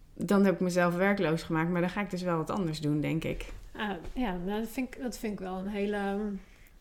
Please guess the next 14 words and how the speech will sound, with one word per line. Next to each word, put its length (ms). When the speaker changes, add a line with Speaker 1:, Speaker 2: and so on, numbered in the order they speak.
Speaker 2:
ehm, 480
ja, 100
is 120
dat 120
nobel? 420
Is 80
nobel 280
een 80
goed 280
woord? 380
Weet 140
ik 60
niet. 680
Speaker 1:
<laughs> 140